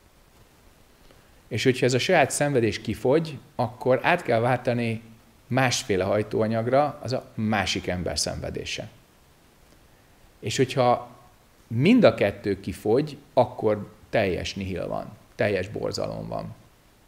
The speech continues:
Itt most a tiszteletre méltó kilencven napot itt töltőkhöz szólok,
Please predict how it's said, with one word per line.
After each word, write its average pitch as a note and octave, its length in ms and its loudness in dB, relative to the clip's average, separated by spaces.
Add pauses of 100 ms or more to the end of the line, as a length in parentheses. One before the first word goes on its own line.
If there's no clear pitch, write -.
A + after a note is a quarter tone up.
(920)
Itt A#2+ 180 -2
most A#2+ 300 -2
a G#2+ 500 0
tiszteletre A#2 600 2
méltó G#2 460 -2
kilencven G#2 480 -2
napot F#2+ 520 -6
itt G#2+ 240 -8
töltőkhöz F#2 880 -4 (640)
szólok, B2 680 2